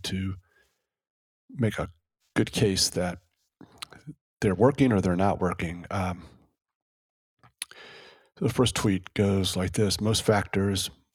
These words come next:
parentheses, momentum, are so well established that the majority of current practitioners will likely go their entire careers without experiencing evidence substantial enough to dismiss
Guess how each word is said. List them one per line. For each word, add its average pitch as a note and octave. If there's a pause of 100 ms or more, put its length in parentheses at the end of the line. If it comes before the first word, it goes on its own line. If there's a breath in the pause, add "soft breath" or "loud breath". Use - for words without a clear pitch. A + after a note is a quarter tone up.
(180)
parentheses, F#2+
momentum, F#2+
are F#2+
so C#3
well A2+
established G#2+
that G2
the -
majority A2
of F#2
current G#2
practitioners G2
will G#2
likely A2+
go A2+
their G#2
entire A#2+
careers G#2+ (1300 loud breath)
without B2
experiencing A2+
evidence G#2+
substantial C3
enough F#2
to A2
dismiss G2